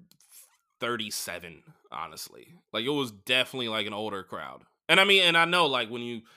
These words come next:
in those types of environments, like, there's a <laughs> fucking,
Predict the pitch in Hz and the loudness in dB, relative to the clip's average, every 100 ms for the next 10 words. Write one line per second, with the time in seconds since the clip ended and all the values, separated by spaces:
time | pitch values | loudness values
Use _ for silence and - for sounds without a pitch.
0 | - _ _ _ 131 127 123 - 120 113 | -20 _ _ _ 0 0 -2 -2 -4 -4
1 | 120 113 101 104 113 127 107 107 98 104 | -8 -10 -6 -4 -2 -6 -8 -8 -8 -10
2 | 101 90 - _ _ _ _ _ _ _ | -10 -12 -20 _ _ _ _ _ _ _
3 | 90 101 - 107 - - 151 139 | -12 -12 -10 -8 -6 -6 -10 -12